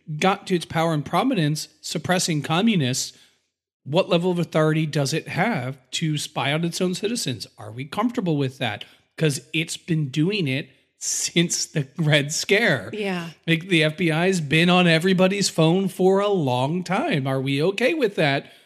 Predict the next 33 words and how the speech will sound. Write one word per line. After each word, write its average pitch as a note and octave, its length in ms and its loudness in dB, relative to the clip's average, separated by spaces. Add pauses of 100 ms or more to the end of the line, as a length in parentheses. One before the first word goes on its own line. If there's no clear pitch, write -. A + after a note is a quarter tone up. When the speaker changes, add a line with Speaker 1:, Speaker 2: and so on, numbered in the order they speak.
(240)
Speaker 1:
And F4 120 -2
maybe A#3+ 280 4
the B3 160 2
answer C4 240 0
to C#4 80 -4
that C#4 180 0
is D#4 180 0
yes, C#4+ 360 0
but D3+ 460 -4 (360)
maybe D3+ 200 0
the, G3 520 2
the F#3 160 2
answer G#3+ 200 -6
to A3 60 -4
that A3+ 140 0
is A#3 160 -2
no, F#3 420 4
but D3+ 300 -6
we D#3 80 -4
should D3+ 180 -6
be C#3 120 -2
at C3+ 100 -12
least E3 260 -6 (140)
asking C3 380 -4
the A#2+ 80 -6
question. - 500 -10 (100)
Speaker 2:
Absolutely. F3+ 840 -8 (340)
Uh, G#3+ 220 0
you A#3+ 100 -4
know, A#3+ 80 0
there's A#3 180 -4
something D4+ 360 0
about E3 720 -2